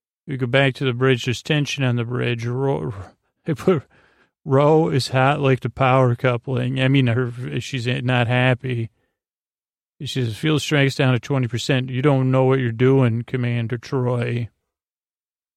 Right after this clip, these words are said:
And she goes, "You're the one responsible. This is, uh, exactly what I said was gonna happen.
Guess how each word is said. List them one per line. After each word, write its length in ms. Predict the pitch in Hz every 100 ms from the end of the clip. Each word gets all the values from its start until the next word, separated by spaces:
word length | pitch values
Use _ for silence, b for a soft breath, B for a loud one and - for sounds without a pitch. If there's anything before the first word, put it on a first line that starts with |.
| _
And 260 | - 123 123
she 100 | 151
goes, 160 | 127 143
"You're 180 | 143
the 100 | 135
one 220 | 131 127 123
responsible. 960 | 120 - 135 135 135 - 123 127 127
This 240 | 127 123 135
is, 200 | 113 135
uh, 60 |
exactly 720 | 131 127 123 120 131 131 - 131
what 120 | 123
I 40 |
said 280 | 110 143 135
was 180 | 127 -
gonna 220 | 127 123
happen. 720 | 101 131 120 - 123 123 127